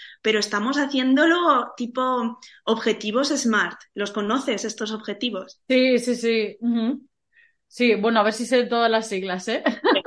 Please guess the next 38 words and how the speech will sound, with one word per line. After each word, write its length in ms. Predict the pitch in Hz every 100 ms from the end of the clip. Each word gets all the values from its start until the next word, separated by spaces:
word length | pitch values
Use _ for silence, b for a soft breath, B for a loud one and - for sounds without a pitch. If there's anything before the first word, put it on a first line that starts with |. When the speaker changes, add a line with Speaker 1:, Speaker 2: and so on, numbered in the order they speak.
| 392 220
Speaker 2:
Bueno, 200 | 269 233
sé 140 | 247
que 100 | 240
uno 160 | 285 277
era 160 | 269 233
measurable, 760 | 220 226 254 269 262 277 294 -
achievable, 1120 | 214 208 202 - 240 214 220 240 247 277 254
¿no? 300 | 220 262 -
Eh, 680 | - 214 208 202 196 190 202
Speaker 1:
Sí. 280 | 277 - -
Speaker 2:
uh, 220 | 240 339
me 100 | 285
he 20 | 202
perdido 380 | 202 196 190
ya. 240 | 185 180 - _ _ _ - 254
Speaker 1:
La 260 | 262 240 247
S 200 | 294 349
es 200 | 349 349 -
justamente 540 | - 285 311 302 311 339
de 80 | 277
esto, 240 | 269 226
de 80 | 196
específico. 880 | 202 - - 226 226 180 175 175 _ _
Speaker 2:
Ah, 200 | 269 240
específico. 680 | 220 220 214 240 220 196 185
Ah, 200 | - 220
es 60 | 208
verdad, 180 | 208 190
específico. 680 | 185 196 180 208 208 233 220
Sí, 140 | -
Speaker 1:
Entonces, 380 | 240 254 247 233 226
por 120 | 214
Speaker 2:
específico. 0 |
Speaker 1:
ejemplo, 460 | 254 233 247 247 254
Speaker 2:
Ujú. 280 | 214 240 -
Speaker 1:
que 120 | 240
no 160 | 240
sea, 500 | 233 240 226 214 202